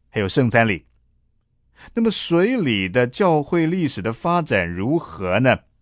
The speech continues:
在第二世纪中期之后，殉道者尤斯丁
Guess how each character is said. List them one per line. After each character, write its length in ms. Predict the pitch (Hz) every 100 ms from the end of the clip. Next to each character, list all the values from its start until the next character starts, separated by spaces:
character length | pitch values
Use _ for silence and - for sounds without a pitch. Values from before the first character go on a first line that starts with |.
| _ _ _ _ _ _ _ _ _ _ -
在 160 | 143
第 160 | 139 151
二 100 | 143
世 160 | 143
纪 160 | 127 127
中 240 | 107 139
期 160 | 135 113
之 140 | 101
后， 500 | 135 143 120 101 87 - _ _
殉 320 | - 156 131
道 200 | 123 123
者 300 | 98 98 87
尤 180 | 87 98
斯 160 | 127 151
丁 240 | 175 170